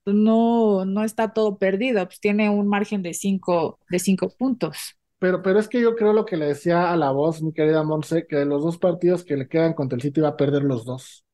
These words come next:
Speaker 1: ¿Los dos?
Speaker 2: Tengo
Speaker 1: Ay.
Speaker 2: como, tengo como ese, ese
Speaker 1: <laughs>
Speaker 2: presentimiento.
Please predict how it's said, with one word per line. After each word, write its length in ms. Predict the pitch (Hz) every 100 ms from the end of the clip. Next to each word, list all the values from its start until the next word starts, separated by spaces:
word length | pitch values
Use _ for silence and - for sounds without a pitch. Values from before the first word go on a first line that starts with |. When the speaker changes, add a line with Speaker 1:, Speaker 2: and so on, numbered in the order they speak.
| -
Speaker 1:
¿Los 420 | 214 226 220 202
dos? 560 | 240 233 233 269 427 -
Speaker 2:
Tengo 340 | 214 - 233
Speaker 1:
Ay. 160 | 269 226
Speaker 2:
como, 300 | 202 - - - _
tengo 260 | 196 220 -
como 260 | - 208 202
ese, 480 | 254 - 269 190 - - -
ese 200 | 202 220
Speaker 1:
<laughs> 20 |
Speaker 2:
presentimiento. 1200 | 269 175 180 220 254 175 175 185 190 180 170 156